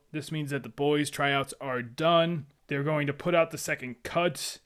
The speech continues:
And Ned's suffering from being short. We see that a little bit. You know, this is where Seth is being, like, a little mean. Like, I feel like Seth was really flaunting the fact that he was better at basketball than Ned.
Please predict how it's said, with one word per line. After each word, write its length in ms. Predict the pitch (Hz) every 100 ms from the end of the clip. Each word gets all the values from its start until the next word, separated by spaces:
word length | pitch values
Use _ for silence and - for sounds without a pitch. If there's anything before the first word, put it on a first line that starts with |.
| _ _
And 440 | 156 160 160 147 160
Ned's 300 | 180 214 147
suffering 440 | 190 170 175 165
from 160 | - 143
being 180 | 135 127
short. 260 | - 143
We 120 | 147
see 220 | 139 233 220
that 200 | 202 170
a 60 |
little 160 | 165 156
bit. 200 | 147 143
You 80 | 151
know, 120 | 147
this 180 | 180 196
is 60 |
where 140 | 170 151
Seth 340 | - 131 -
is 80 | 135
being, 160 | 135 131
like, 160 | 113
a 40 | 110
little 300 | 110 127 139
mean. 240 | 151 151
Like, 140 | 139
I 60 | 135
feel 120 | 190
like 220 | 185 160
Seth 300 | - - 139
was 200 | 143 127
really 240 | 131 127 127
flaunting 600 | - 117 107 113 147 143
the 80 | 143
fact 320 | 151 143 143
that 60 | 139
he 80 | 143
was 120 | 143
better 260 | 135 139 143
at 100 | 143
basketball 540 | 143 139 - 151 143
than 300 | 147 143 143
Ned. 260 | 143 147